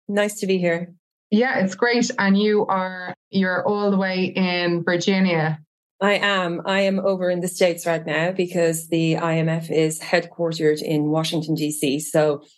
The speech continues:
Speaker 1: I'm in what's referred to as the D M V, which is the District of Washington, D C, the District of Columbia, Maryland, and Virginia. And it's kind of the commuting area. So just across the river from D C.
Speaker 2: Great. So I think you're my first international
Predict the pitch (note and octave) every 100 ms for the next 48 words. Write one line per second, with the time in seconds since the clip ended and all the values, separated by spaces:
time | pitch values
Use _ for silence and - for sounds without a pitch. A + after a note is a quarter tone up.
0 | _ _ - F3 F3+ E3+ E3+ E3 F3 E3
1 | D#3+ D#3+ E3 D#3+ D#3+ E3 D#3+ D#3+ D#3+ D3+
2 | D#3 D#3+ - - D#3 D#3+ D#3 - D#3 D3+
3 | D3+ F#3 - F3+ E3 - E3+ D#3 D3+ D#3
4 | D#3 D#3 _ - E3 E3 F3 E3 D3+ D3
5 | - F3+ F#3+ D#3+ D#3 E3 E3 E3 D#3+ D#3
6 | E3+ F#3 F#3+ G3 G3 - _ F3 F3 E3
7 | E3 D#3 D#3 D#3 D#3 D3+ B2+ C3 D3+ -
8 | E3+ D#3+ D#3+ E3 F3+ A3 B3 B3 B3+ C4+
9 | D4 - - - - G3 C4 B3+ A3+ G3+
10 | G3 F3+ E3+ D#3+ D#3 D#3+ - D#3+ D3 C#3+
11 | - B2+ D#3 _ _ _ - B3 D4 -
12 | - _ - G#3+ A3 A3+ A3+ G#3 F#3+ F#3+
13 | G3 F#3+ - - F#3 - F#3 F3+ - F#3+
14 | E3